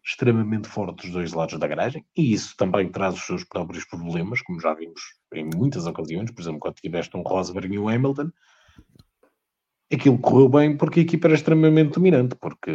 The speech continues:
senão, meu Deus. Ahm, mas, mas eu acho que pelo menos um pilo-, um segundo piloto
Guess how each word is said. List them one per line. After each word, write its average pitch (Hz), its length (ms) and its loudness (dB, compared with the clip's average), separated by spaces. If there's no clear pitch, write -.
senão, 87 800 -6
meu 87 240 0
Deus. 123 300 2
Ahm, 82 380 -8
mas, 98 640 -4
mas 92 880 -10
eu 120 200 2
acho 127 140 -2
que - 80 -16
pelo 131 180 4
menos 110 240 2
um 120 120 2
pilo-, 110 440 2
um 117 100 -2
segundo 127 300 -4
piloto 98 440 -2